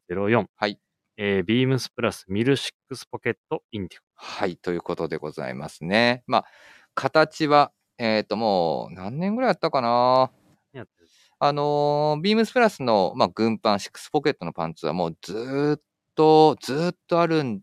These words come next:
Speaker 2: です。で、
Speaker 1: はい。
Speaker 2: このスタイルに変わったのは、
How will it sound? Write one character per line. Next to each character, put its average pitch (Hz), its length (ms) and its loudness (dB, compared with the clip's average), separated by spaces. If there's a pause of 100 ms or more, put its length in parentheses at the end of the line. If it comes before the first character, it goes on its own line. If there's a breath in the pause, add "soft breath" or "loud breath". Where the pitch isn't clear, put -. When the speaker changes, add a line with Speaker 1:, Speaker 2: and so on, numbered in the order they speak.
Speaker 2:
で 90 180 -4
す。 101 360 -4
で、 170 200 4
Speaker 1:
は 95 80 -10
い。 - 20 -16
Speaker 2:
こ 143 160 -6
の 170 360 2
ス - 100 -20
タ 151 200 0
イ 160 40 -2
ル 160 80 -2
に 160 200 -4
変 156 100 0
わ 160 120 2
っ 160 80 -4 (140)
た 180 120 -2
の 156 160 -6
は、 120 440 0